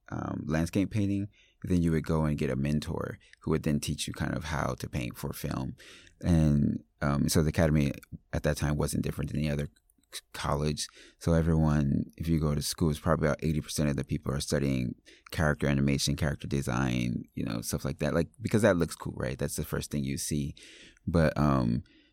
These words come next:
so it was really difficult to, uh, kind of try to discover what I wanted to do. And then also then once I did, how to figure out, like, the path to, to make that, like, a reality, because they didn't have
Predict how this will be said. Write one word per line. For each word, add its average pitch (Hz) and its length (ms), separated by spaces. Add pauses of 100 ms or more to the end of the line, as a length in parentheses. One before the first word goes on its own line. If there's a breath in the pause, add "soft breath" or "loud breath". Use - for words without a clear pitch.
so 90 240
it 98 40
was 107 140
really 101 200
difficult 76 580 (140)
to, 69 600 (960 soft breath)
uh, 53 560 (680)
kind 123 200
of 87 140
try 107 160
to 92 100
discover 90 720
what 78 180
I 76 60
wanted 80 340
to 110 80
do. 104 360
And 80 160
then 78 180
also 80 280
then 76 140
once 85 180
I 76 80
did, 85 420 (300 soft breath)
how 80 180
to 76 100
figure 82 260
out, 76 260 (240)
like, 73 120
the 69 100
path 76 440
to, 71 340 (240)
to 76 100
make 78 200
that, 69 260 (120)
like, 73 120
a 71 60
reality, 76 480
because 78 480
they 76 120
didn't 67 240
have 73 440